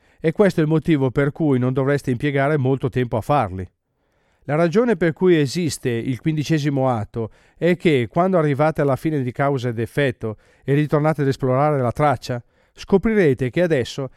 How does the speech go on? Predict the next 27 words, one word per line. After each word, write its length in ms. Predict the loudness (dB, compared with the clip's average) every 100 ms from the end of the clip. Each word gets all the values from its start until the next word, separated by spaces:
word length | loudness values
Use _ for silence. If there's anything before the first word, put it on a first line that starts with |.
| _
e 120 | -4 -4
solo 320 | 2 4 4
adesso, 580 | 4 2 0 -6 -10 -12 _ _ -6
vi 120 | -2
saranno 400 | 2 2 2 2
disponibili 680 | 0 0 2 2 -2 -4 -4
tutti 260 | -6 -4 -2
i 60 |
facsimili 580 | -2 -4 -2 -2 -2 0
theta. 420 | 0 -2 -4 -10 _ _ _ _ _ _ _ _
La 160 | -2
persona 480 | 0 0 2 0 0
potrebbe 580 | -2 -2 0 0 0 -4
trovare 500 | -2 0 2 0 0
nuovo 440 | 0 2 2 2
materiale 760 | 0 0 0 0 -2 -2 -6 -10 _ _
su 180 | -6 -2
cui 180 | 2
lavorare 480 | 2 4 2 2 0
per 140 | 0 -2
un 100 | -2
facsimile 480 | -4 -4 -2 0
di 80 | -2
servizio, 640 | -2 -4 -2 -4 -6 -14 -14 _ _ _ _ _ -4
oppure 340 | -2 2 2
nuovi 300 | 4 2 0
facsimili. 640 | -2 -8 -6 -4 -4 -8